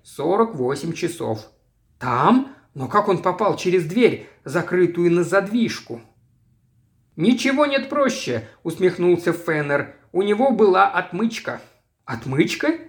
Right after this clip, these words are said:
Для задвижки?» переспросил я недоверчиво. «Отмычка для задвижки», спокойно подтвердил Феннер. «Небольшой электромагнит и несколько метров шнура.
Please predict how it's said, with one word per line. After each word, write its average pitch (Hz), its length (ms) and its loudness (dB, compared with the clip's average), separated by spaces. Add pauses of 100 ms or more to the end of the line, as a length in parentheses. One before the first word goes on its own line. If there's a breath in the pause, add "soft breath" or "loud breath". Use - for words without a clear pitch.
Для 151 240 0
задвижки?» 175 920 -2 (100)
переспросил 196 680 -2
я 185 320 0 (240 loud breath)
недоверчиво. 170 960 0 (840)
«Отмычка 170 720 0
для 185 140 0
задвижки», 208 720 -4 (160 loud breath)
спокойно 185 540 -2
подтвердил 160 680 -4
Феннер. 147 480 -6 (300 soft breath)
«Небольшой 240 580 2
электромагнит 220 880 0
и 196 220 -12
несколько 294 720 0
метров 208 640 -4
шнура. 123 720 -4